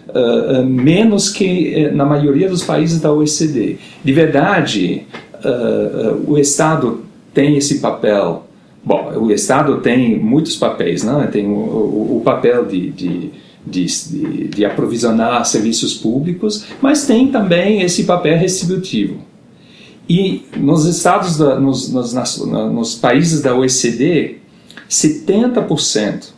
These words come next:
setenta por cento da redistribuição da renda vai através do gasto, não da tributação.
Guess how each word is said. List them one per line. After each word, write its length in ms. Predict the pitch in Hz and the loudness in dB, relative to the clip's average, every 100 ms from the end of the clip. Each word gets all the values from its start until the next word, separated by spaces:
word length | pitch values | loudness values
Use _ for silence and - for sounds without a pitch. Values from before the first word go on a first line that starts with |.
| - | -14
setenta 600 | - 131 - 165 208 226 | -4 -4 0 0 0 -2
por 120 | 170 | -4
cento 340 | - - - 110 | -4 -4 -6 -4
da 140 | 107 | -4
redistribuição 960 | - 165 233 214 - - 156 143 - 117 | 0 0 2 0 -4 -4 -2 -4 -4 -4
da 140 | 104 | -4
renda 640 | - 135 156 107 87 - - _ - - - | -2 0 2 0 -4 -8 -16 _ -20 -20 -18
vai 220 | - 104 175 | -2 0 0
através 400 | 190 175 170 165 | 0 0 0 0
do 100 | 165 | 0
gasto, 540 | 135 135 - - 95 | 0 0 -2 -8 -8
não 320 | 104 110 165 | -4 0 0
da 120 | 202 175 | 0 -2
tributação. 800 | 170 165 165 165 156 - 147 | -2 -2 -2 -4 -4 -6 -10